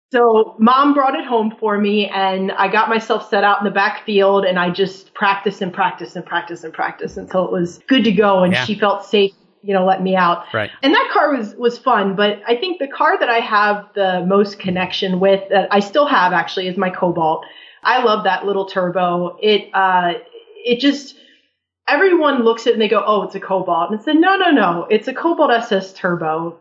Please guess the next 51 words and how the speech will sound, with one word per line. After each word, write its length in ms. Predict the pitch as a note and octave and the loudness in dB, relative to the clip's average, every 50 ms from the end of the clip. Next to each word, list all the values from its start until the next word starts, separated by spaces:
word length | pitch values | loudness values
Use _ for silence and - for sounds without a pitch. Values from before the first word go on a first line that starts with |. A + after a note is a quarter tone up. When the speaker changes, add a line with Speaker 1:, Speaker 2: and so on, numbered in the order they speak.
| _ - | _ -4
Speaker 1:
completely 840 | - C4+ C4 B3+ - - - D#4 D4+ D#4 D4+ D4 - B3 B3 A#3+ - | -2 0 0 0 -4 -6 -4 -2 0 0 0 -2 -2 -2 0 0 2
different 360 | A3+ G#3 G3+ - G3+ F#3 F3+ | 2 0 0 0 -2 -2 0
animal. 420 | F#3 F3+ F3 F3 F3 F3 F3 F3 | 0 0 0 0 0 0 0 -2
It's 120 | F3+ F3 - | -2 -2 0
got 220 | - G3 F#3+ - | 0 0 0 0
two 120 | - - | 0 0
hundred 240 | D#4 D4 D4 D4+ D4 | 0 2 2 2 2
and 100 | A#3+ A#3+ | 0 0
sixty 360 | - - A#3+ A#3 - - A3 | 0 -2 -2 -2 -2 -2 -4
horsepower 840 | G3 F3+ G3+ G#3 G3 F#3+ - - - G3 F#3+ F#3+ F#3+ F#3+ F#3+ F#3 - | 0 0 2 0 0 -2 -4 -2 0 2 2 2 2 2 0 0 0
and 240 | B3+ C#4 C#4+ C#4+ C#4 | 0 2 2 2 0
two 140 | D4 D4 C4 | 0 0 0
hundred 220 | B3 A#3 G#3+ G3 | 0 0 -2 -2
sixty 300 | - A3+ A3+ - - G#3 | -4 -6 -6 -6 -8 -8
foot-pounds 440 | F#3+ G3+ G3 - - G3+ F#3 F3 E3+ | -6 -4 -4 -2 -2 -2 -2 -2 -4
of 80 | E3+ - | -8 -8
torque. 340 | - F#3 E3+ D#3+ D#3+ - - | -6 -4 -4 -2 -4 -6 -6
So 100 | - A3 | -4 -2
you 60 | G#3+ | 0
Speaker 2:
Yeah. 120 | A#3+ - | 0 0
Speaker 1:
got 60 | E3+ - | 2 2
best 240 | A#3+ A#3+ A#3 - | 0 0 0 -2
of 80 | G#3 E3+ | -2 0
both 200 | F#3+ F#3+ F3+ F#3 - _ - | 0 -2 -2 -4 -8 _ -14
worlds." 320 | E3+ E3 E3 E3 E3 - _ - | -10 -8 -8 -10 -10 -14 _ -8
Speaker 2:
Wow. 300 | - A2 B2 B2 G#2 - _ - | -4 -4 -2 -2 -4 -6 _ -2
Speaker 1:
It's 180 | A#3 A#3+ A#3+ | -2 -2 -2
been 220 | - C4+ C4+ D4 C#4+ | -4 -4 -2 0 2
with 180 | C4 B3 B3 | 2 0 0
me 140 | B3+ B3 A#3+ | -2 -2 -4
since 240 | A#3+ - A#3 G#3 - | -4 -4 -6 -6 -6
two 160 | - - A3+ | -8 -6 -2
thousand 340 | A3 A#3 A#3 A#3 A#3+ B3+ A#3 | 0 0 2 2 0 0 0
nine. 400 | G#3 F#3+ F#3+ G3 G3 G3 G3 F3+ - | 2 2 2 2 0 -2 -6 -4 -2
Basically, 800 | G3+ G#3 G#3 - A#3+ A#3 - A3+ A3+ A3+ G#3+ G#3+ G#3 G3+ F#3+ - | -2 -2 -2 -4 -8 -4 0 0 0 2 0 -2 -2 -4 -2 -2
I 80 | F#3+ F#3+ | -2 0
got 280 | G3 G3+ F#3+ F#3+ F#3+ F#3+ | 2 2 2 2 2 2
it 120 | F#3+ F#3+ | 0 0
a 60 | F3 | -2
couple 260 | - - - - A3+ A3 | -2 -4 0 2 2 2
months 240 | G#3 G3 F#3+ F#3+ | 2 2 0 0
after 280 | - G3 F#3 - - F#3+ | -2 -2 -2 -2 -2 -2
I 100 | F3+ F#3 | -2 0
moved 260 | F#3 F#3 F#3 F3 - | 0 -2 -2 -2 -2
out 280 | F#3 F3+ F3+ F3+ - - - - - - - _ _ | 0 2 2 2 0 -2 -8 -18 -20 -20 -20 _ _
to 100 | - G#3 | -2 0
work 220 | G3 G3 G3 G3 - - | 0 0 0 -2 -4 -2
for 380 | G3+ F#3 F3+ F3+ F3+ F3 F3 _ F3+ | -2 0 0 0 -2 -4 -8 _ -12
G 260 | E3 E3+ G3 G3+ F#3+ | -6 -4 0 0 2
M. 320 | F#3 F3+ F3 F3+ F3+ F3+ F3+ - - | 4 4 2 2 2 0 -2 -2 -2
And 400 | G3 F#3+ F#3+ F#3+ F#3+ F#3+ F#3+ F3 | 0 0 2 2 0 0 0 -2